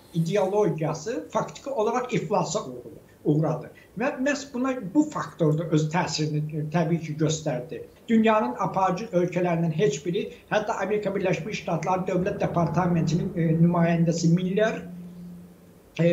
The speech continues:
mətbuat konfransında da, e, qeyd etdi ki, biz Azərbaycanı hər hansı bir etnik təmizləmədə və yaxud deyək ki, e, a-, Azərbaycanın Dağlıq Qarabağda yaşayan ermənilərə qarşı genosid siyasətində ittiham edə bilmərik.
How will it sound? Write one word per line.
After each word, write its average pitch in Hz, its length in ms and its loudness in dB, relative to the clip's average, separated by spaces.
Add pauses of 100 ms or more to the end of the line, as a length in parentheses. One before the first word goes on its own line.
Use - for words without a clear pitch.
(140)
mətbuat 185 500 2
konfransında 185 800 -2
da, 156 160 -2 (220)
e, 156 200 2
qeyd 175 480 2
etdi 165 300 -2
ki, - 160 -14
biz 214 260 -8
Azərbaycanı 170 800 0
hər 185 240 -2
hansı 170 300 -2
bir - 120 -10
etnik 170 380 0
təmizləmədə 156 640 2
və 180 140 0
yaxud 180 340 -4 (160)
deyək 180 240 2
ki, 208 180 -2 (280)
e, 160 160 2 (560)
a-, 165 200 0 (540)
Azərbaycanın 190 800 2
Dağlıq 202 320 2
Qarabağda 175 480 0
yaşayan 185 440 -2
ermənilərə 175 600 0
qarşı 170 460 -2 (220)
genosid 185 600 2
siyasətində 165 840 -2
ittiham 185 500 -2
edə 170 240 2
bilmərik. 160 600 2